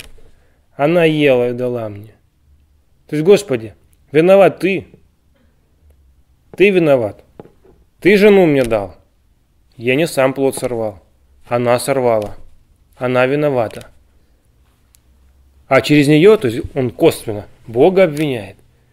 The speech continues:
То есть, если бы ты мне ее не привел бы, сон на меня не насылал, из ребра моего ее не создавал,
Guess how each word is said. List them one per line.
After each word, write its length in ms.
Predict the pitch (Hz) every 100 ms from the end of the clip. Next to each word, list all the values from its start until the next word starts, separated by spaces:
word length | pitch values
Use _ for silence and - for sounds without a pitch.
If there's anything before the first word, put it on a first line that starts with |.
| _ _
То 100 | -
есть, 100 | -
если 200 | 165 208
бы 180 | 185 208
ты 140 | 214
мне 360 | 202 196 185 185
ее 160 | 185 170
не 120 | 165
привел 460 | 165 180 202 220
бы, 120 | 160 139
сон 260 | 185 185
на 100 | 160
меня 280 | 156 156 151
не 120 | 151
насылал, 600 | 156 147 165 190 208 - - -
из 160 | 139 135
ребра 300 | 165 160 151
моего 320 | 143 147 143
ее 200 | 143 151
не 100 | 147
создавал, 640 | - 143 143 151 208 208